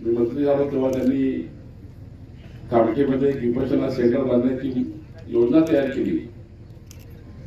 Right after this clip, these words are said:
आमच्या ड्रॅगन पॅलेसच्या उभारणीच्या नंतर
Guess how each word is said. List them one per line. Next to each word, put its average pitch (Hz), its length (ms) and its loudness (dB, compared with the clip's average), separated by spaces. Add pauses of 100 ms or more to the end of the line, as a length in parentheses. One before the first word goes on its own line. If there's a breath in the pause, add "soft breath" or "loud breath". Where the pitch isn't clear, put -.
(480)
आमच्या - 320 4
ड्रॅगन 135 360 0
पॅलेसच्या 139 440 2 (960)
उभारणीच्या 143 680 2 (580)
नंतर 123 440 2